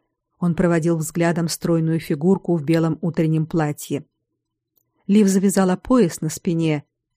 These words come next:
и его концы колыхались в такт движениям ее бедер. Да, это было искушение. Александр просто не мог оторвать взгляд от трепещущих концов шелковой ленты.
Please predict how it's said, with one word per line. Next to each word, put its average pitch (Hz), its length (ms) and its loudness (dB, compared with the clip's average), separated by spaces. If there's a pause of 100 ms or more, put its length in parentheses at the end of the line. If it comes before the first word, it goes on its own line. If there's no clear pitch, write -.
и 196 80 0
его 175 200 2
концы 175 420 -2
колыхались 170 800 -4
в - 140 -20
такт 180 360 -4
движениям 160 600 -2
ее 156 160 0
бедер. 151 480 -2 (760)
Да, 160 640 -2 (640)
это 226 260 2
было 175 300 2
искушение. 156 920 -4 (880)
Александр 180 580 -2
просто 175 360 -2
не 165 80 -2
мог 160 200 -2
оторвать 165 400 -2
взгляд 156 440 -2
от 165 80 -6
трепещущих 160 760 -4
концов 160 480 -2
шелковой 160 520 -2
ленты. 156 480 -4